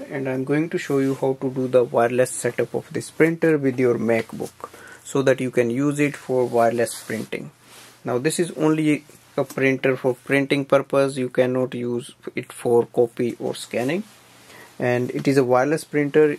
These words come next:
There is no U S B port, so you cannot use it with any wire. Now the first step is to ac-, switch on the printer and activate the Wi-Fi. So it's, this printer has inbuilt Wi-Fi in it,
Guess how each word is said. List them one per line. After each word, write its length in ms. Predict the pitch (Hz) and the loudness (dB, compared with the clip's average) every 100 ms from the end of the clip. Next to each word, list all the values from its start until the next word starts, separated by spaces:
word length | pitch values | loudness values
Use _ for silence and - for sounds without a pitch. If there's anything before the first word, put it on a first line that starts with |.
| - | -6
There 180 | 139 131 | -4 -2
is 160 | 127 | -2
no 220 | 131 135 156 | 0 2 2
U 320 | 139 131 131 | 2 2 2
S 160 | 127 | 0
B 380 | - 131 131 127 - | -2 -2 -2 -2 -6
port, 360 | - 131 135 131 - | 0 2 2 -2 -10
so 140 | - | -4
you 140 | 127 123 | -2 0
cannot 440 | 131 127 131 127 | 0 2 2 0
use 240 | 123 123 117 | -2 -4 -4
it 160 | 117 | -4
with 240 | 120 117 - | -4 -6 -6
any 200 | 123 120 | -6 -6
wire. 380 | 127 120 - - - _ - - - - - - | -4 -2 -2 -4 -10 _ -20 -20 -20 -20 -16 -8
Now 80 | 123 | -4
the 100 | 131 | 0
first 220 | 190 190 | 0 0
step 180 | 165 - | -2 -4
is 120 | 143 - | -8 -6
to 280 | 139 139 - - - - - - - - _ _ - | -4 -4 -4 -16 -20 -20 -20 -20 -20 -20 _ _ -2
ac-, 200 | 131 - | 0 0
switch 360 | - - 147 - | -10 -4 -2 2
on 120 | 139 | 2
the 80 | 135 | 2
printer 440 | 131 151 139 151 | 2 2 2 2
and 240 | 143 131 127 | 2 2 0
activate 480 | 127 - 127 127 120 | -2 -2 2 2 2
the 180 | 123 117 | 0 2
Wi-Fi. 440 | 117 117 - 160 208 _ - | 2 0 0 -2 -4 _ -18
So 360 | - 156 156 - | -4 -2 -2 -4
it's, 240 | 160 156 - | -6 -6 -8
this 300 | 147 185 - | -2 -2 0
printer 340 | 156 156 165 | -2 0 2
has 260 | 151 151 139 | 4 2 0
inbuilt 360 | - 147 143 143 | -2 0 2 0
Wi-Fi 580 | 135 120 113 - 120 117 | 0 2 2 0 0 0
in 160 | 131 127 | -2 -2
it, 220 | 190 | -4